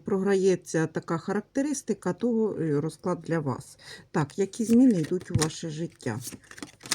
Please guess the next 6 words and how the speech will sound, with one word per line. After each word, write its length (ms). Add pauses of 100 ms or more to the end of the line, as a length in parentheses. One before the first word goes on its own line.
(3000)
Це 120
новий 340
знайомий, 720 (800)
впевнений 760
в 80
собі, 600